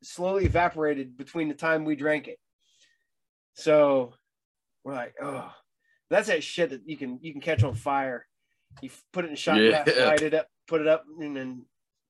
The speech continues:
Speaker 1: until you get some drunk ass that doesn't blow it out and takes a big hit off it and sets your
Speaker 2: <laughs>
Speaker 1: mustache and beard on fire.
Speaker 2: <laughs> Yes.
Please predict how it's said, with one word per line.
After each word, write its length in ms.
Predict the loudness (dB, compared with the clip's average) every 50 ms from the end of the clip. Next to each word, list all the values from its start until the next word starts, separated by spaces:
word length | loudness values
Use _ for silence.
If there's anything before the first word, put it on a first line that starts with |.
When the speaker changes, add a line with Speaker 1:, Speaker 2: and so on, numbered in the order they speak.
| _ _ _ _ _ _ _ _ _ _ _ _ _ _ -12
Speaker 1:
until 220 | -12 -6 -4 -2 -2
you 60 | 0
get 180 | 0 -2 -4
some 180 | -4 -4 -4 -2
drunk 260 | 0 0 0 0 0 0
ass 300 | -2 0 -2 -2 -4 -8
that 180 | -10 -10 -4 0
doesn't 320 | 0 0 0 -2 -6 -6
blow 160 | -4 -4 -2 -2
it 60 | 0
out 200 | 0 0 -2 -2
and 80 | -4 -6
takes 220 | -8 -8 -8 -10
a 40 | -10
big 180 | -10 -10 -8 -6
hit 160 | -4 -2 0
off 200 | 0 0 -2 -2
it 100 | -6 -6 -8
and 100 | -10 -8
sets 200 | -4 -4 -4 -4
your 100 | -4 -10 -12
Speaker 2:
<laughs> 60 | -10
Speaker 1:
mustache 360 | -10 -8 -4 -2 -2 -2 -2 -4
and 120 | -8 -10 -6
beard 240 | -6 -4 -4 -6 -6 -10
on 100 | -12 -12 _ _
fire. 1080 | -18 -12 -10 -10 -6 0 0 0 2 2 2 0 2 2 2 2 2 2 2 0 0 0 _
Speaker 2:
<laughs> 0 | -8 -8 -4 -4 0 2
Yes. 380 | 2 2 2 -2 -12 -18 -18